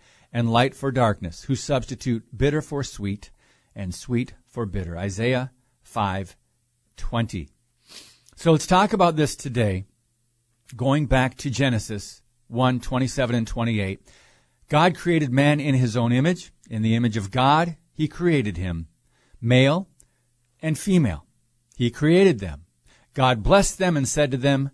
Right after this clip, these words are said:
"Be fruitful and multiply and fill the earth and subdue it." That's Genesis one twenty-seven and twenty-eight. So we obviously know those who do,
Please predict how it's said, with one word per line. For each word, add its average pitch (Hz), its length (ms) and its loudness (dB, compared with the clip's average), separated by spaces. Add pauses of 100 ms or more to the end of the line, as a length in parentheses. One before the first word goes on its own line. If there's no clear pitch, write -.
"Be 127 320 2
fruitful 190 760 0
and 139 180 0
multiply 131 760 2
and 110 180 -4
fill 185 360 0
the 185 180 -2
earth 131 340 2 (540)
and 131 400 0
subdue 104 640 -4
it." - 240 -18 (840)
That's 107 240 -8
Genesis 113 420 -8
one 143 240 -2
twenty-seven 151 500 -4
and 143 100 0
twenty-eight. 131 480 -2 (1700)
So 202 500 4
we 170 160 6
obviously 180 560 4
know 127 580 6 (240)
those 147 520 2
who 131 540 0
do, 127 380 0